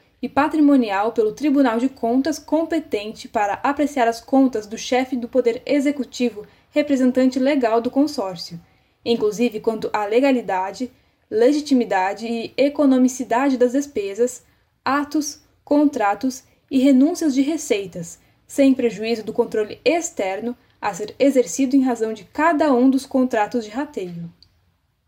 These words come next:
Artigo dez. Vetado. Parágrafo único.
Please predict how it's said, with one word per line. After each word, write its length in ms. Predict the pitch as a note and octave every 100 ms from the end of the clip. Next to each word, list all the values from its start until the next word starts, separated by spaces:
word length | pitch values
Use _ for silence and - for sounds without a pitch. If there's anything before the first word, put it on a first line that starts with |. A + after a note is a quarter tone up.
| _ _ _ _ _ _ _ _ _ _ _ -
Artigo 460 | A#3+ A#3+ C#4 D4
dez. 500 | A#3+ F#3+ F3+ - - _ _
Vetado. 720 | G3+ A#3 C4 G#3+ E3+ E3 E3+ - _ _ _ _ _ _ _ _ _ _
Parágrafo 500 | B3+ A#3 B3 C4+ D4
único. 440 | A3+ F#3 F3 F3